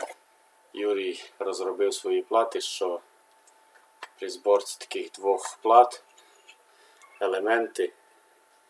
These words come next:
не мішають одна одній. І тому можна зібрати такий блок-модуль лабораторного блока живлення. Ось бачимо,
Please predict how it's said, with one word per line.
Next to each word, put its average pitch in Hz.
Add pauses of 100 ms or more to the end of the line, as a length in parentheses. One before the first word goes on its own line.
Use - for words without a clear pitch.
(720)
не 101
мішають 98
одна 98
одній. 85 (540)
І 90
тому 104
можна 98
зібрати 98
такий - (360)
блок-модуль 107 (1080)
лабораторного 95
блока 98
живлення. 87 (1200)
Ось -
бачимо, -